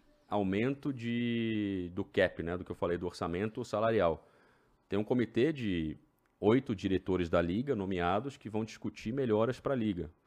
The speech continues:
Se eles aprovam algumas indicações aqui deles, eles sentam com os, a gente senta com os outros vinte diretores e quando a gente tiver um,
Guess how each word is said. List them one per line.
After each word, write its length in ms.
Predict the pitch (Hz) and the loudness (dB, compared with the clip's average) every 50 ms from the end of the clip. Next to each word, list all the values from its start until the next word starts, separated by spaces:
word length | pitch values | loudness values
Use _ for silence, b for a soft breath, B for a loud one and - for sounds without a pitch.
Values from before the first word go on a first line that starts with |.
| _ | _
Se 120 | - - 95 | -4 -2 -2
eles 140 | 101 104 | 0 2
aprovam 580 | 110 101 - - 101 104 120 123 95 98 90 87 | 0 0 2 2 6 6 6 6 6 4 0 -2
algumas 400 | 87 82 82 90 90 90 85 85 | -2 -2 -2 -2 0 0 0 -2
indicações 480 | 85 80 80 - - - - 95 90 87 | -4 -6 -4 -4 -4 -4 -4 -4 -4 -4
aqui 160 | 85 - 90 | -4 -4 -4
deles, 280 | 78 85 90 117 120 | -2 -2 -2 -2 -2
eles 140 | 123 117 101 | -2 -4 -4
sentam 300 | - - - 110 214 131 | -2 -2 -2 -2 -2 -4
com 140 | - - 123 | -6 -6 -8
os, 160 | 110 95 98 | -8 -6 -6
a 80 | 90 90 | -6 -6
gente 160 | 92 95 - | -6 -8 -8
senta 280 | - 98 92 101 - 123 | -6 -6 -6 -4 -4 -6
com 140 | - 131 | -6 -6
os 120 | 110 92 90 | -6 -2 2
outros 440 | 92 107 107 - 131 135 - - - b b b b b b b b - | 2 0 2 0 -6 -6 -6 -10 -18 b b b b b b b b -20
vinte 340 | 90 90 98 113 117 - 110 | -6 -2 -2 -2 -2 -2 -2
diretores 640 | 101 104 101 95 - - 95 104 117 135 156 151 - | 0 0 0 0 0 0 0 0 2 0 -2 -8 -12
e 60 | - | -8
quando 140 | - 117 110 | -6 -6 -4
a 40 | 101 | -4
gente 160 | 101 - - | -6 -8 -10
tiver 280 | - 98 82 87 90 | -10 -6 -2 0 0
um, 280 | 92 90 90 87 85 - | 0 0 -2 -2 -4 -6